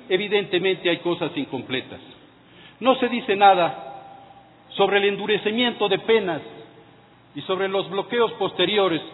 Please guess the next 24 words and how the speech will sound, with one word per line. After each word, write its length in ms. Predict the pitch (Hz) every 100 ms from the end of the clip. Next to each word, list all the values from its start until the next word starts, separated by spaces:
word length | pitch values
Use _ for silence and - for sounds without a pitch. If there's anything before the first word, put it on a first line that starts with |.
| -
a 60 | 160
aquellos 340 | 180 202 196 -
funcionarios 680 | 175 165 175 185 170 147
que 120 | -
han 80 | 180
cometido 480 | 160 156 147 170 143
casos 280 | 151 127 117
de 80 | 110
corrupción. 440 | 113 101 - 90 - - - - _ - - - - - - -
Porque 260 | 180 185 285
es 100 | -
fácil 340 | 302 294 277 247
aquí 260 | - 294 - - - - - - - -
encontrar 760 | 190 208 220 220 254 254 185 - - - - 185
el 120 | 214
artificio 540 | 214 226 240 254 247
en 60 | 233
la 100 | 226
ley 260 | 233 175 - - - - - -
para 180 | 190 208
buscarle 460 | 208 - 240 226
la 120 | 220 202
menor 340 | 208 240 226
sanción, 480 | 220 202 240 202